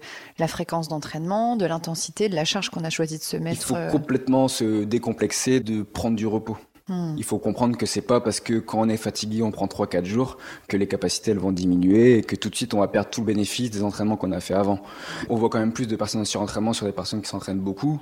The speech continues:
Speaker 2: qui sont du coup, euh, très impactées dans leur vie de tous les jours dans l'entraînement.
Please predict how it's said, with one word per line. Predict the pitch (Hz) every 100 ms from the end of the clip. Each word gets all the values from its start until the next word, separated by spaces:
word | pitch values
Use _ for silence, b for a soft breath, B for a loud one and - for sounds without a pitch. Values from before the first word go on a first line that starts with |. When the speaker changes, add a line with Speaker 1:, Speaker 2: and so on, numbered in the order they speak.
| B B
Speaker 2:
qui | -
sont | 101
du | 98
coup, | - 117
euh, | 104 101 98
très | - 117 110 104 98
impactées | 101 95 107
dans | 101
leur | 92
vie |
de | 95
tous | 92
les | 98
jours | 101
dans | 92
l'entraînement. | 87 92 92 110